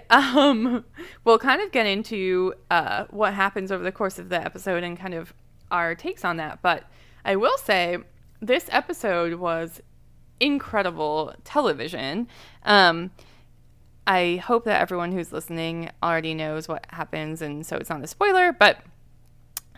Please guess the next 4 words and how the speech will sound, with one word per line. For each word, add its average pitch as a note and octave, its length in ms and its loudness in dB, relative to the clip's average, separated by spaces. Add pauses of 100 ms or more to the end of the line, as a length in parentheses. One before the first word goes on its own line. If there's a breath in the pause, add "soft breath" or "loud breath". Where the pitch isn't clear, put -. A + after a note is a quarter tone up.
(100)
at G3 160 0
the F#3 160 -8
end, C#4 580 0 (1120 loud breath)
<sighs> - 80 -6